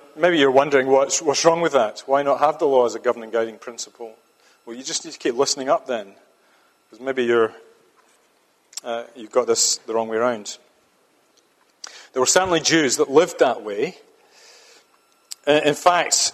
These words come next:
it was the thing that Jesus faced time and time again, isn't it? Uh, Pharisees and scribes who constantly nitpicked over the finer points of the law.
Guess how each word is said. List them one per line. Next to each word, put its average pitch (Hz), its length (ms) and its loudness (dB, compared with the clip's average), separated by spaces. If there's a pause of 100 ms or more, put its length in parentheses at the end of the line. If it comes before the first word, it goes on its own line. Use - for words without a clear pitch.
(140)
it 151 80 6
was 143 360 4 (180)
the 143 100 2
thing 165 260 2
that 135 160 -2
Jesus 185 640 2
faced - 640 0
time 165 320 2
and 160 100 -4
time 170 240 4
again, 165 320 2
isn't 151 220 0
it? 127 160 0 (400)
Uh, 151 160 4
Pharisees 175 640 2
and 170 100 2
scribes 131 480 2
who 131 80 0
constantly 160 600 0
nitpicked 139 680 -4
over 135 320 2
the 127 120 0
finer 143 340 -2
points 139 340 -2
of 123 100 -6
the 131 80 -2
law. 143 440 2